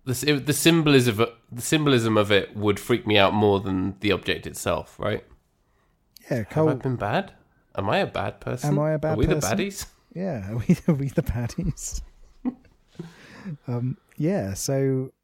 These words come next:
Speaker 2: it, it's true, isn't it? Is coal for,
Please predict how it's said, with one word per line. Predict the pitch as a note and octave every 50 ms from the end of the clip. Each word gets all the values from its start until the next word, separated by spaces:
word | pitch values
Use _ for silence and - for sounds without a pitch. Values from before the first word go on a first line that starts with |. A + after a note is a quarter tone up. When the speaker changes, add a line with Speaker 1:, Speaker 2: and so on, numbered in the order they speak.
| _ _ _ _ _
Speaker 2:
it, | D#3+ E3+ F3 -
it's | E3+ F#3 G3+ G#3+ G#3 F#3 - -
true, | - - D4+ C#4+ C4+
isn't | C#4+ C#4 - E3+ B2+
it? | G2+ - - -
Is | C#3+ D3 D3 - - - - _ _ _ _ _ _ _ _ _ _ _ _ -
coal | - - G#3+ A3 A3 G#3+ G#3 G3+ F#3 D#3 - - _ _ _ _ _ _ _ _ -
for, | - - - G#3 F3